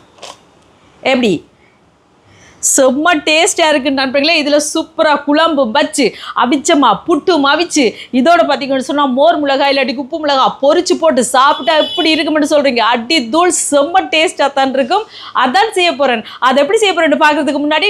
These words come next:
நீங்க இப்ப தான் ஃபர்ஸ்ட் டைம் எங்க சேனலை பாக்குறீங்கன்னு சொன்னா, அப்ப மறக்காம சோபா சாஸை சப்ஸ்கிரைப் பண்ணுங்க. அப்படியே பக்கத்துல இருக்க பெல் சிம்பிளையும் கிளிக் பண்ணுங்க. அதே நேரம் உங்கள்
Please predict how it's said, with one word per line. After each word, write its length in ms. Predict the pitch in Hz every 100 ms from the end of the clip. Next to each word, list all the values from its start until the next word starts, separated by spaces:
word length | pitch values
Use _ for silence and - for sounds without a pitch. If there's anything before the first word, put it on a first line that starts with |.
| 415
நீங்க 160 | 320
இப்ப 120 | 285 285
தான் 120 | 339
ஃபர்ஸ்ட் 220 | 311 294 -
டைம் 160 | 311
எங்க 160 | 277 262
சேனலை 180 | 262 254
பாக்குறீங்கன்னு 480 | 269 262 262 254 233
சொன்னா, 160 | 269 330
அப்ப 100 | 349 254
மறக்காம 420 | 233 254 269 302 -
சோபா 220 | 277 262 254
சாஸை 180 | 262 269
சப்ஸ்கிரைப் 420 | 254 - - 262 240
பண்ணுங்க. 240 | 233 233 453 - - 254
அப்படியே 220 | 269 294
பக்கத்துல 260 | 311 269 254
இருக்க 140 | 240 220
பெல் 120 | 262 262
சிம்பிளையும் 400 | 247 247 247 302
கிளிக் 200 | 415 349
பண்ணுங்க. 280 | 381 359 339 349 - - 277
அதே 140 | 381 370
நேரம் 240 | 359 403
உங்கள் 180 | 339 277